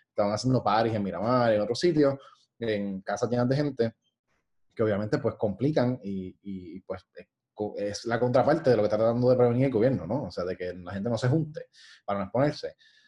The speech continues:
So, que ya supuestamente hay conversaciones para limitar o poner unas restricciones en las visitas. O sea, que en sitios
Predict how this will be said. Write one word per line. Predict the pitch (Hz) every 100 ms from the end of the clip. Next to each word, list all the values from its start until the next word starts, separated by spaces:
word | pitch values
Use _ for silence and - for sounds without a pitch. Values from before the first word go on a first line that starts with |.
| -
So, | - 131 131
que | 127 127 127 123
ya | 131 131 139
supuestamente | 160 160 170 175 160 156
hay | 147 156 151 151 151
conversaciones | 160 156 156 175 156 143
para | 123 117
limitar | 113 110 117 135 151
o | 110 107
poner | 98 104 113
unas | 131 135 135 131
restricciones | 139 135 - 160 156 -
en | 113 110 107
las | 101 - 104
visitas. | 104 - 113 107 -
O | -
sea, | 104 95
que | 98
en | 95
sitios | - 107 101 135 135 -